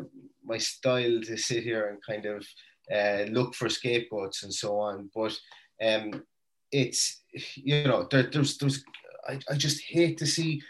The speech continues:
a lack of def-, decisiveness from our, our big guys in, in those such simple moments. Like Benrahma, straight away after, after halftime, lapse of concentration. And to be honest with you, Mi-,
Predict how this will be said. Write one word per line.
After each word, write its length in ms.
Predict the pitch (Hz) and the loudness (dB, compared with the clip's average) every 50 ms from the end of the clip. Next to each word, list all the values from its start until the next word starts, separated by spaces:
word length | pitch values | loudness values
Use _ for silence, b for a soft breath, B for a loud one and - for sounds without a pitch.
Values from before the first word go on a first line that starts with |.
| B B | B B
a 100 | - 123 | 0 2
lack 380 | 123 135 143 139 135 139 - - - | 6 6 6 6 6 4 -2 -8 -6
of 320 | 120 117 113 113 113 - - - b b b b _ - | -6 -6 -6 -6 -8 -10 -12 -14 b b b b _ 2
def-, 300 | 139 135 - - - - 123 135 | 2 2 2 0 -8 -6 -6 -2
decisiveness 1080 | - 131 127 - - 143 143 139 135 - 135 123 131 123 113 113 - - - - B B B B B - | 0 2 4 6 6 6 6 6 4 2 0 0 -2 -2 -2 0 2 2 0 0 B B B B B -18
from 420 | - - - 127 117 113 110 110 - | -12 -4 -2 0 0 0 -2 -2 -2
our, 260 | 110 117 113 110 104 - - | -2 -2 -2 -2 -4 -8 -6
our 160 | - 120 117 - - | -4 -2 -2 -2 0
big 220 | - 139 135 - - | 0 0 0 0 0
guys 400 | 120 117 113 110 110 110 - - - | 0 2 2 2 0 0 -2 -2 -4
in, 280 | 117 110 110 110 110 - | -4 -4 -4 -4 -4 -4
in 240 | 120 117 113 110 107 | -4 -4 -4 -2 -2
those 260 | 123 123 123 120 - | -2 0 4 4 4
such 360 | - - - 143 135 - - | 4 6 4 2 2 2 2
simple 400 | - 151 143 139 135 139 135 123 | 2 4 4 4 4 2 0 -2
moments. 480 | 113 120 120 120 113 104 92 85 - - | 0 0 -2 0 -2 -2 -4 -6 -6 -6
Like 120 | 107 107 | -6 -4
Benrahma, 580 | - 160 151 - 151 147 147 151 147 139 120 120 | -2 -4 -4 -2 -2 0 2 2 2 2 2 0
straight 260 | - - 170 165 165 | 0 2 2 2 2
away 200 | 156 147 139 127 | 4 2 2 2
after, 400 | 120 117 - - - 113 110 - | 2 0 -2 -6 -8 -6 -4 0
after 260 | 117 120 113 - - 110 | 0 0 0 0 -2 -2
halftime, 580 | 113 110 107 107 - - 123 110 104 101 101 b b b b b - | 0 0 0 -2 -2 -4 -4 -2 -2 -4 -6 b b b b b 0
lapse 260 | 117 127 131 135 - | 2 4 4 4 2
of 100 | - - | -4 -4
concentration. 880 | - 127 110 107 - - 110 - - 110 104 104 - - 110 104 101 b b b b - | -2 -2 -2 -2 -4 -6 -6 -8 -6 -6 -4 -2 -2 -2 -4 -6 -10 b b b b 2
And 180 | 131 135 127 123 | 2 2 2 2
to 80 | - | -2
be 100 | 127 127 | -2 0
honest 320 | 127 131 131 131 135 - - | 2 2 2 2 0 0 -2
with 160 | 127 - - | -4 -4 -4
you, 100 | 113 107 | -6 -4
Mi-, 220 | 110 98 87 - | -6 -8 -10 -10